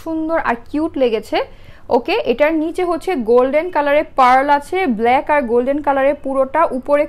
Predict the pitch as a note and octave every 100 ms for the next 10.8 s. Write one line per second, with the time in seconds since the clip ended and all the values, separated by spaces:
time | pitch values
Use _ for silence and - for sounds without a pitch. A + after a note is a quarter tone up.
0 | - D#4 D#4+ D#4 F#4+ B3+ G#3+ G#3 A3+ C4
1 | C4 C#4 C4 - C4+ F4+ G#4+ - G#3 F#3+
2 | A#3+ - - - A4+ - - - - A#3+
3 | G3+ G3+ G#3 G3+ G#3 B3 - C4+ C#4+ C#4+
4 | D#4 A#3 A#3 B3 B3 B3 B3+ B3 B3+ B3
5 | A3+ A#3 B3 B3 - B3 - - F#3+ F3+
6 | E3 - - - - - - - - -
7 | A#3 D4 D4+ D#4 D4+ F4+ F#4 - D#4 D#4
8 | D4 D#4+ E4+ A#3 A3+ B3 C4 - D4 G4
9 | - A3+ A#3+ B3 C#4 D4 B3+ B3 A#3+ A#3
10 | B3 B3+ D#4+ A#3 A#3 B3+ C#4+